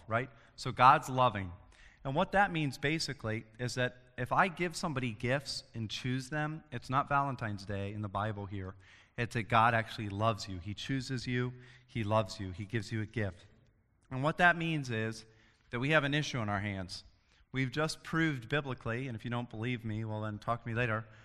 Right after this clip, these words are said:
We've proved biblically that God knows everything before it happens, when it happens, after it happens. He never forgets. And we know that God, not only does he know everything, but he's powerful enough. He can stop or continue anything.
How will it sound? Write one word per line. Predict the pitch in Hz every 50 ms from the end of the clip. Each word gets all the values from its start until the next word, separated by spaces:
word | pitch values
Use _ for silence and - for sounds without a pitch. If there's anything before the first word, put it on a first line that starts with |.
| - _ -
We've | 127 113
proved | - - 170 170 185 165
biblically | 165 165 151 143 151 - - 151 151
that | 135 131
God | 113 127 123 123 131
knows | 127 123 117 110 120
everything | 123 123 123 156 156 - - 156 156 160 156
before | 135 - 113 - - 151 151
it | 139
happens, | 143 151 143 139 143 151 131 123
when | 131 127 131
it | 117
happens, | 123 135 127 127 - 135 120 120
after | 120 120 123 - 127 113
it |
happens. | 117 120 113 113 - 123 113 -
He | 123
never | 110 110 107 127 127
forgets. | - 147 135 120 123 131 131 - - - - - - - - - - - - _ _ _ _ -
And | - 127 123
we | 127 131
know | 127 135 139 143 131
that | 131 117
God, | - 131 123 127 127 120 117 120 - -
not | 135 127 131 131 143
only | 151 151 147 139
does | 135 135 -
he | 131 120
know | 117 135 170 202
everything, | 180 143 139 127 131 131 127 123
but | 120 113
he's | 110 110 -
powerful | - - - 160 185 202 175 - - 110 104
enough. | 104 101 101 113 123 -
He | - 143
can | - - 127 107
stop | - - - 139 131 139 143 -
or | - 123 110
continue | - - 131 107 - - 143 135 139 139 127
anything. | 120 120 131 127 127 143 139 143 143